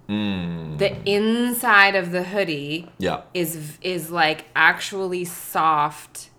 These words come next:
Speaker 2: It's not jersey and it's not knit. It's, like, that soft, fluffy stuff on the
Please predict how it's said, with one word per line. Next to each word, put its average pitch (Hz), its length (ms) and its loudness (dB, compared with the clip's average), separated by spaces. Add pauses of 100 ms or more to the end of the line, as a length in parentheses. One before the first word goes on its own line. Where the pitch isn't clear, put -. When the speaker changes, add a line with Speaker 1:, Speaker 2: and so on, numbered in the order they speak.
(140)
Speaker 2:
It's 160 200 -6
not 170 360 -2
jersey 175 480 -4
and 147 100 -6
it's 156 120 -12
not 156 260 -4
knit. 151 400 -6 (280)
It's, 151 240 -6
like, 151 260 -2
that 147 220 0
soft, 170 520 -2
fluffy 170 420 -6
stuff 131 400 -4
on 139 160 -8
the 131 100 -10